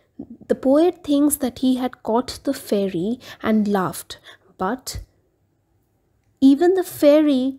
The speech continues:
was laughing because he understands that the poet is spying, but the poet is unaware of what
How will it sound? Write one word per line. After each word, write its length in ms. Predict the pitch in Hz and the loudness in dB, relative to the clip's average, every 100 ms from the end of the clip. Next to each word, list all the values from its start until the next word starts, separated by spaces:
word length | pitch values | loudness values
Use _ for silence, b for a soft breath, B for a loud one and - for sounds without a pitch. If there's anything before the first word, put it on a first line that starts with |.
| - | -12
was 240 | 214 - | -12 -8
laughing 560 | 208 190 185 208 196 202 b b - | -6 -6 -6 -6 -4 -8 b b -12
because 400 | 208 - 208 208 - | -12 -6 -6 -6 0
he 160 | 269 277 _ - | 0 0 _ -6
understands 920 | 220 233 277 269 - 190 180 190 - B _ | -2 0 0 -2 -6 -4 -2 -4 -6 B _
that 240 | 208 196 196 | -10 -10 -10
the 80 | |
poet 500 | 214 220 214 214 220 - | -6 -2 0 0 -2 -6
is 160 | 220 - | -4 -4
spying, 640 | - 214 196 190 190 214 b b - | -6 -6 -6 -6 -10 -12 b b -18
but 100 | 190 | -16
the 80 | 185 | -10
poet 420 | 208 208 214 214 | -4 -2 0 -2
is 160 | 208 - 214 | -6 -8 -8
unaware 720 | 208 - 214 196 208 226 196 - b b - | -8 -6 -6 -4 -2 -4 -6 -16 b b -14
of 280 | 196 - - | -14 -14 -6
what 380 | 190 190 - | 0 0 -2